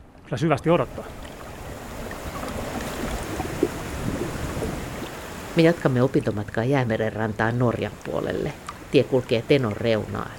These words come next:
Speaker 2: jääkauden muovamassa laaksossa. Ja katselen bussin ikkunasta joen jäistä pintaa. Se on hämmästyttävän monenvärinen tässä vaiheessa vuotta. Kevätauringon sulattaessa sitä. Valkoisen lisäksi harmaa, turkoosi, toisinaan aivan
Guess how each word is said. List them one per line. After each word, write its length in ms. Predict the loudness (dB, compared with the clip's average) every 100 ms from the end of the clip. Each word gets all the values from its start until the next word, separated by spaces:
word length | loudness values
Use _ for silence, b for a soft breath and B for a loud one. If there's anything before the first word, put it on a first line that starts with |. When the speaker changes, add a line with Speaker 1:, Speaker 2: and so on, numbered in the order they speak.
| 2
Speaker 2:
jääkauden 480 | 4 4 2 0 0
muovamassa 600 | 0 0 0 -4 0 2
laaksossa. 580 | 2 -2 -4 -4 -6 -8 -12 -18 -18 B B B B
Ja 60 | 0
katselen 400 | 0 2 0 2
bussin 360 | 0 2 0
ikkunasta 440 | -2 -2 -2 0 0
joen 280 | 2 2
jäistä 320 | 2 0 0 -4 -4
pintaa. 540 | -6 -6 -10 -10 -10 -12 -14 -16 B B
Se 120 | -2 2
on 60 |
hämmästyttävän 680 | 4 4 4 0 0 0 0
monenvärinen 840 | 2 2 0 0 0 0 -2 -4
tässä 320 | 0 0 0
vaiheessa 400 | -4 -4 -4 -2
vuotta. 440 | 0 -2 -4 -8 -8 -8 B B B 2
Kevätauringon 680 | 4 4 0 0 0 0 0
sulattaessa 640 | 0 -2 -8 -6 -6 -6
sitä. 340 | -6 -6 -6 -10 -10 -6 2
Valkoisen 500 | 2 2 -2 0 0
lisäksi 280 | -2 -6
harmaa, 600 | 0 4 4 2 -2 -2 -2
turkoosi, 600 | 0 0 -2 -2 -4 -2 -8 -12 -14 -14 2
toisinaan 420 | 2 4 0 2
aivan 240 | 2 0